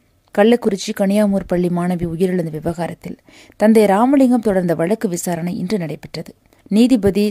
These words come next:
சதீஷ்குமார் முன்பு அரசு தலைமை குற்றவியல் வழக்கறிஞர் அசன் முகமது ஜின்னா ஆஜராகி முதல் வழக்காக விசாரிக்க கோரிக்கை வைத்தார். நீதிமன்றத்தில் வழக்கு தொடர்ந்துவிட்டு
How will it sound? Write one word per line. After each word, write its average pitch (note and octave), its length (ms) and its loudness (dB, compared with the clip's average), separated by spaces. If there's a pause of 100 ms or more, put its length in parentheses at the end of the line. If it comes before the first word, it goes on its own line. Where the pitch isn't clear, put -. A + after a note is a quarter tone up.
(100)
சதீஷ்குமார் G3 600 0
முன்பு E3 340 -6
அரசு G3 320 -2
தலைமை F#3 340 -2
குற்றவியல் F3+ 500 -4
வழக்கறிஞர் D#3 560 -8 (400)
அசன் G#3 320 2
முகமது E3 360 -4
ஜின்னா D#3+ 340 -6 (180)
ஆஜராகி F3 520 -4 (140)
முதல் F#3 340 0
வழக்காக F3 460 -2
விசாரிக்க E3 540 -6
கோரிக்கை E3 320 -2
வைத்தார். - 360 -14 (380)
நீதிமன்றத்தில் A#3 720 2
வழக்கு F#3+ 240 2
தொடர்ந்துவிட்டு E3+ 540 -4